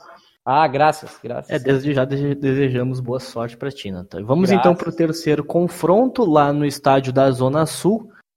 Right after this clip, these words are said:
Speaker 2: É, o Santo Ângelo vai receber o Caxias nesse jogo de ida. É, num praticamente tudo ou nada pro Caxias nesse segundo semestre, né? Já que ficou de mão abanando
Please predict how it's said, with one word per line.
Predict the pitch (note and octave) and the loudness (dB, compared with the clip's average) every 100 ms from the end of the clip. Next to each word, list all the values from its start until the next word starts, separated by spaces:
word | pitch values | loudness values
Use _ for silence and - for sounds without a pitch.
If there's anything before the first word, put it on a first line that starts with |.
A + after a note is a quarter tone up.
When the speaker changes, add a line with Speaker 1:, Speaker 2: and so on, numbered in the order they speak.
| _ - | _ -4
Speaker 2:
É, | B2+ E3 | -2 0
o | |
Santo | D3+ E3+ F#3+ G3+ | 2 4 4 6
Ângelo | F#3+ G3 G#3 G#3+ - - _ | 6 6 4 2 -2 -16 _
vai | C#3 D3+ | 2 4
receber | D#3+ D#3+ E3+ C3+ C#3 | 2 0 -2 2 2
o | |
Caxias | C#3+ D#3+ - C#3+ D#3 | 2 -4 -2 0 0
nesse | A#2 A2 A2 | 0 -4 -4
jogo | A2 A2 | -6 -6
de | A#2 B2+ A#2 | -8 -6 -4
ida. | D3+ E3+ D#3 _ _ _ _ _ | -2 -4 -4 _ _ _ _ _
É, | - A2 A2 A2 A2 A2 G#2+ G#2+ G#2+ | -12 -10 -8 -6 -6 -6 -6 -6 -4
num | B2 C3+ D3+ E3+ F3 _ - | -2 0 0 -2 -6 _ -2
praticamente | D3 - E3 C#3+ D#3 - F#3 D3+ _ _ _ | -2 -2 -4 -2 -6 -6 -6 -6 _ _ _
tudo | F3+ F3+ | -4 0
ou | F3 | 2
nada | C#3 F#3 D#3+ | 2 -2 -4
pro | B2+ | -6
Caxias | B2 A#2 C3+ B2+ | -6 -4 -2 -2
nesse | C3+ C3 | -4 -8
segundo | C#3 C#3 | -6 -6
semestre, | - E3+ C#3 B2+ A#2+ | -4 -2 0 -2 -4
né? | A2 G#2+ | -6 -4
Já | A2+ | -6
que | - | -8
ficou | - B2 | -6 -6
de | A#2+ | -2
mão | B2 B2+ | 0 2
abanando | B2 B2 A2+ C#3+ B2 | 2 0 0 -2 -6